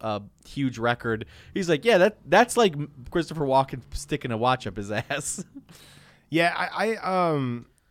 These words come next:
Speaker 2: I, this, this is one of, one of the songs I really love. When I listen through this al-,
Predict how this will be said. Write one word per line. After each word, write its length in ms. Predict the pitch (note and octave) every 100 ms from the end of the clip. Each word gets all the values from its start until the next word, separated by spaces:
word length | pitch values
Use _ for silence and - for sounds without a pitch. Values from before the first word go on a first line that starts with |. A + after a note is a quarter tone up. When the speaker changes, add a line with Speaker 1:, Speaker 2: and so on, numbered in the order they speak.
| _
Speaker 2:
I, 140 | - B2+
this, 320 | F#3 G3 A#3 -
this 320 | D3+ G3 -
is 120 | C3
one 140 | B2
of, 180 | A#2+ A#2
one 280 | A#2+ A#2 B2
of 160 | A#2+ G#2+
the 60 |
songs 320 | G#2 A#2 G#2+ G#2
I 60 |
really 400 | G2+ F#2+ G#2 G2+
love. 260 | G2 F#2 F#2+
When 140 | A#2+
I 100 | D#3+
listen 400 | F#3+ C3+ C3 C#3
through 140 | B2+ C3
this 180 | B2+ B2+
al-, 240 | A#2 A#2+